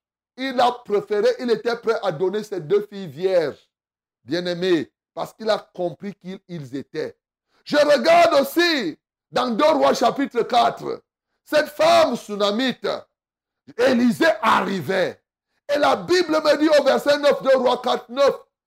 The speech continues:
et elle a rendu témoignage à son mari, que quand je vois cet homme-ci, c'est un saint serviteur de Dieu. Il a dis-, elle a discerné, mon bien-aimé.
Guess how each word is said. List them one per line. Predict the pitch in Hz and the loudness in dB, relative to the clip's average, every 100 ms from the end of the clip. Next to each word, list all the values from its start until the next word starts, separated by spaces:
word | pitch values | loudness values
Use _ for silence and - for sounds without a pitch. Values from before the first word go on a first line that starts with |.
| _ _ 277 | _ _ -2
et | |
elle | 269 247 | 0 2
a | 240 | 2
rendu | 240 247 247 262 - - | 4 2 2 0 0 -2
témoignage | 247 233 226 233 269 285 233 180 | -4 -2 -2 -2 0 0 0 -2
à | - 180 | -8 -8
son | 185 160 | -8 -6
mari, | 160 156 175 127 - _ _ _ _ | -4 -4 -4 -8 -12 _ _ _ _
que | 262 262 - | -2 -2 -2
quand | 294 302 | 0 0
je | 208 190 | 0 0
vois | 208 - 220 226 | 0 2 -2 -2
cet | 226 208 208 | -2 -4 -4
homme-ci, | 185 185 - 208 196 135 - _ _ | -8 -8 -10 -8 -6 -8 -12 _ _
c'est | - 262 226 | -6 -4 -4
un | 233 247 240 | -4 -4 -4
saint | - 285 254 240 | -4 -2 0 -4
serviteur | - 175 160 156 175 214 185 165 | -6 -4 -4 -6 -10 -4 -2 -2
de | 110 | -6
Dieu. | 92 - - - - _ _ _ | -8 -10 -8 -8 -10 _ _ _
Il | 330 339 | -4 0
a | 320 226 160 - | 2 0 -2 -2
dis-, | 302 247 - | -2 -2 -2
elle | - - | 0 2
a | 143 | 2
discerné, | 180 165 269 - 254 220 208 285 262 151 - _ _ | -2 -8 -10 -6 -4 -4 -2 2 2 2 -8 _ _
mon | 147 | -14
bien-aimé. | 151 170 175 151 170 160 113 | -4 -4 -4 -4 0 0 -2